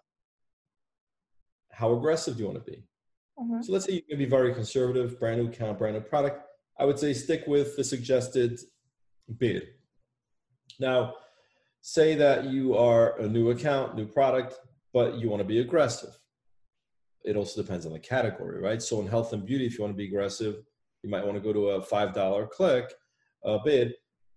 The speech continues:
Speaker 1: Um, in other categories, you might wanna go to a dollar fifty if you wanna be aggressive. So it all depends on, on, and, and by the way, you can, when you add keywords and Amazon gives you the suggested per, per each keyword, that's where you can kind of figure out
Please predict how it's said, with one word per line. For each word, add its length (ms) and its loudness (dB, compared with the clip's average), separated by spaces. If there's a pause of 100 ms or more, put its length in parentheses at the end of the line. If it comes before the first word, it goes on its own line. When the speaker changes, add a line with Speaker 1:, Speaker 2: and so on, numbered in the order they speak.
Speaker 1:
Um, 340 0
in 260 0
other 200 0
categories, 560 -2
you 80 -6
might 240 -4
wanna 180 -4
go 100 -2
to 100 0
a 40 -4
dollar 300 0
fifty 360 -4
if 120 -6
you 40 -4
wanna 120 -4
be 140 -4
aggressive. 420 -4
So 100 -2
it 20 0
all 120 2
depends 380 -2
on, 300 0 (140)
on, 400 -4
and, 100 0
and 160 -2
by 140 2
the 60 4
way, 140 4
you 260 -4
can, 320 -6 (1000)
when 320 2
you 220 2
add 380 2
keywords 460 0
and 80 -2
Amazon 380 -2
gives 360 -4
you 120 -4
the 100 -8
suggested 520 -4 (180)
per, 360 -2 (280)
per 200 -2
each 240 -10
keyword, 340 -2 (680)
that's 300 0
where 140 2
you 200 0
can 140 -8
kind 220 -2
of 140 -2
figure 220 2
out 300 2